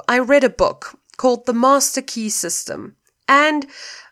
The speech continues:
the practice that that book gave me was one minute of visualization and meditation a day. One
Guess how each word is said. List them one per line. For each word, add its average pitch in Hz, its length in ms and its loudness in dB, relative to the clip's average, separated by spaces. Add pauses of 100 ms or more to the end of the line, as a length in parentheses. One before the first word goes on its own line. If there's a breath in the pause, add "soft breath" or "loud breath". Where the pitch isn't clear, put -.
(140)
the 277 80 2
practice 349 520 -2
that 262 520 0
that 196 360 -4
book 190 220 -4
gave 160 280 -2
me 156 180 -10
was 175 300 -4
one 233 400 0
minute 214 400 -4 (160)
of 170 320 0 (100)
visualization 214 1080 -2
and 165 200 -8
meditation 180 760 -4
a 185 60 -4
day. - 360 -8 (360)
One 277 420 0